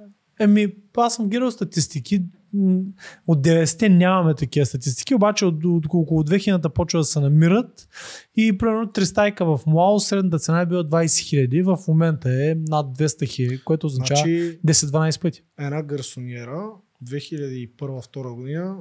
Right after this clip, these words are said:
Speaker 2: в Муал може да се купи, може да се намери за десет хиляди долара.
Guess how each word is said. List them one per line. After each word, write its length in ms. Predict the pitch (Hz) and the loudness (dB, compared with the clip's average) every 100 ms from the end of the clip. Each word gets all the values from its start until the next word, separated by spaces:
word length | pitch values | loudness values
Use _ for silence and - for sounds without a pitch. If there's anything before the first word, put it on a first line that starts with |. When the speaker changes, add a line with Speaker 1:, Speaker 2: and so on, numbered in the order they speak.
| 139 | -14
Speaker 2:
в 180 | 123 | -14
Муал 220 | 143 151 170 160 | -8 -6 -6 -6
може 200 | 156 - | -6 -6
да 60 | |
се 100 | - | -10
купи, 420 | - 151 185 196 190 _ _ _ - | -14 -12 -8 -8 -10 _ _ _ -12
може 340 | 135 160 165 | -4 -2 -2
да 60 | - | -6
се 180 | - 139 | -8 -10
намери 340 | 127 156 180 | -8 -6 -6
за 120 | 156 | -8
десет 260 | 123 156 - | -8 -8 -8
хиляди 220 | - 156 | -10 -10
долара. 320 | 135 120 107 | -8 -10 -12